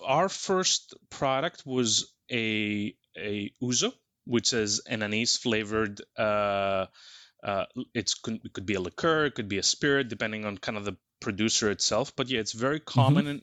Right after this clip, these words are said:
Speaker 1: in Greece. Uh, it's m-, probably one of the most common worldwide, uh, Greek drinks. Um, but yeah, it's, it's essentially, uh, we, we use grapes as our base to distill it
Speaker 2: Okay.
Speaker 1: into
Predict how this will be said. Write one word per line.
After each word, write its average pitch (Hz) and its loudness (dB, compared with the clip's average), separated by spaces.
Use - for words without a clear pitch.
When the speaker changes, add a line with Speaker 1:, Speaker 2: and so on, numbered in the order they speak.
Speaker 1:
in 135 -4
Greece. 131 2
Uh, 101 0
it's 101 -6
m-, 113 -6
probably 110 0
one 107 0
of 104 -2
the 104 2
most 104 -2
common 104 0
worldwide, 104 4
uh, 98 0
Greek 113 -2
drinks. - 0
Um, 110 -2
but 117 -4
yeah, 143 0
it's, - 0
it's 113 -4
essentially, 123 0
uh, 107 0
we, 110 -6
we 110 0
use 107 2
grapes 110 0
as 117 -2
our 110 0
base 113 0
to 110 4
distill 110 2
it 110 4
Speaker 2:
Okay. 131 6
Speaker 1:
into 104 2